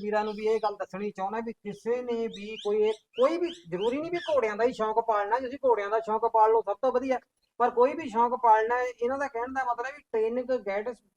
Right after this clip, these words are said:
ਪ੍ਰੋਪਰ ਲੈ ਕੇ ਹੀ ਕੰਮ ਕਰਨਾ ਚਾਹੀਦਾ। ਤੁਸੀਂ ਸ਼ੌਂਕ ਨੂੰ ਸ਼ੌਂਕ ਦੇ ਤੌਰ ਤੇ ਪਾਲੋ, ਤੁਹਾਨੂੰ ਵਫਾ ਕਰਕੇ ਜਾਊਗਾ। ਤੇ ਬਾਕੀ ਹੈਪੀ ਵੀਰ ਕੋਲੇ ਤੁਸੀਂ ਦੇਖ ਹੀ ਲਿਆ, ਇਹਨਾਂ ਦਾ ਜਿਹੜਾ ਘੋੜਾ, ਸਨ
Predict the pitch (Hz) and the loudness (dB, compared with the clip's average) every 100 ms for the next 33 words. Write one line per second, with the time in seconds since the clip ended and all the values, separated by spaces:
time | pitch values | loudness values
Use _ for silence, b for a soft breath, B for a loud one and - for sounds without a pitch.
0 | _ _ 233 247 247 269 226 185 208 240 | _ _ 0 2 2 0 0 0 0 0
1 | 262 214 285 254 233 208 185 170 156 143 | -2 -2 0 0 0 -2 -2 -4 -8 -10
2 | 147 147 _ _ _ 233 247 254 202 208 | -12 -18 _ _ _ 0 0 -2 0 2
3 | 220 254 277 202 208 214 220 247 240 240 | 2 0 -4 -2 -2 0 2 2 6 4
4 | 233 233 185 160 147 _ _ - 208 247 | 4 0 2 0 -2 _ _ -4 -2 0
5 | 277 196 196 240 240 233 226 190 151 143 | -2 0 4 4 4 2 2 0 -2 -4
6 | 135 - - _ 269 247 196 196 294 302 | -8 -10 -20 _ -6 2 2 2 -4 -8
7 | 311 302 - - 185 240 311 285 262 277 | -8 -10 -14 -6 -2 -2 -2 -8 2 2
8 | 277 254 277 202 214 214 262 269 269 269 | 2 -4 -6 2 4 4 -4 -2 0 0
9 | 285 285 277 277 285 262 226 233 226 | -2 -4 -6 -6 -4 0 2 2 -2